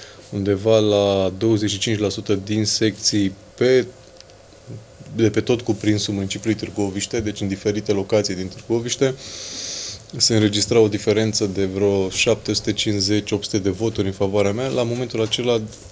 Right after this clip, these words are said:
am realizat că am, uh, câștigat alegerile la Târgoviște. Mă bucur să Deopotrivă că există și o majoritate în Consiliul Local, lucru care nu s-a mai întâmplat de, de foarte mult timp, o,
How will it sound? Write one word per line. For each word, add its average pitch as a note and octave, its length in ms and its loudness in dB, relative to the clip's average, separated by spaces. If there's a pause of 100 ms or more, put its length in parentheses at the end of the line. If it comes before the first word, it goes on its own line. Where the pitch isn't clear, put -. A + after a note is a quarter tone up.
(200)
am A2 160 0
realizat G#2+ 440 4
că - 120 -8
am, G2+ 280 -2
uh, - 1200 -8 (680)
câștigat G#2+ 600 -2
alegerile G#2 460 2
la F#2+ 80 0
Târgoviște. F2 640 -4 (540)
Mă A2+ 140 2
bucur C#3 320 2
să C3 260 4 (1300)
Deopotrivă A2+ 840 4
că A2+ 120 -2
există A2 320 0
și G#2+ 120 -4
o - 20 -2
majoritate G#2 480 0
în G2 60 -4
Consiliul G2 380 -2
Local, F#2+ 340 -2
lucru G#2 180 -6
care G2+ 180 -2
nu A2 120 0
s-a G2+ 140 -2
mai F2 160 -2
întâmplat F2+ 500 -2 (100)
de, F2 320 -2
de F#2 80 -6
foarte G2+ 340 -2
mult F2 200 -6
timp, G2+ 260 -6 (120)
o, - 20 -6